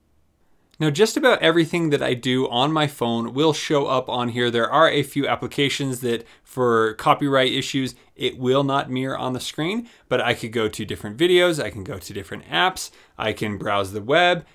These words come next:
and everything will show up on my T V. Now, if you do want to play games, it will work on the T V, but there may be a little bit of lag, so just be wary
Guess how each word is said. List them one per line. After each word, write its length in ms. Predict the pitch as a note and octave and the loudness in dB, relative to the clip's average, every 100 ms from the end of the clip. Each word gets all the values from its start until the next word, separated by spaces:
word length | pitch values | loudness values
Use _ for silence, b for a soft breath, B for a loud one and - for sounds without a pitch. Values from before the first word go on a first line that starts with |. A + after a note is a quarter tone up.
| b _ | b _
and 400 | C#3 C#3 C3+ B2 - - | -2 0 0 -2 -10 -2
everything 680 | C#3 D3+ D3+ - D3+ D3 C3 | 0 2 2 0 0 -2 0
will 160 | C3+ | -2
show 320 | B2+ - A#2+ | -2 -2 -2
up 280 | A2+ A#2 A2 - | 0 -2 -4 -8
on 240 | G#2+ G#2 | -10 -8
my 200 | G2+ G2 | -8 -10
T 240 | F#2 - G#2+ | -12 -14 -12
V. 400 | A#2 C3+ - - _ _ _ - | -10 -10 -12 -18 _ _ _ -2
Now, 100 | C#3+ | 4
if 240 | E3+ D#3+ | 4 4
you 100 | F#3+ | 0
do 200 | D3 F#3 | -2 0
want 160 | G#3+ F#3+ | 0 0
to 80 | F#3+ | -2
play 240 | G3 F#3+ | 0 0
games, 420 | C#3+ A#2+ B2 B2 | 2 2 2 -2
it 140 | A#2 C#3 | -4 -2
will 280 | C#3 G3 | 4 4
work 200 | G3+ F3 | 4 2
on 100 | E3 | 2
the 80 | D3 | 2
T 180 | C3+ D3 | 0 -2
V, 200 | C3+ B2+ | 0 0
but 180 | B2 - | -2 -2
there 300 | A#2+ A#2+ A#2 | -2 -2 -2
may 260 | B2+ F3 | 0 0
be 220 | F3 F3 E3 | -2 0 2
a 100 | A#2+ | 2
little 300 | A#2 B2 A#2 | 0 -2 -2
bit 180 | A#2+ | -2
of 240 | A2 G#2+ G#2+ | -2 -4 -2
lag, 320 | A2 A2 A2 | 0 2 0
so 140 | - | -4
just 200 | B2+ F#3 | -4 -4
be 120 | - C#3 | -2 -2
wary 420 | A#2+ A#2 A#2 | 2 2 2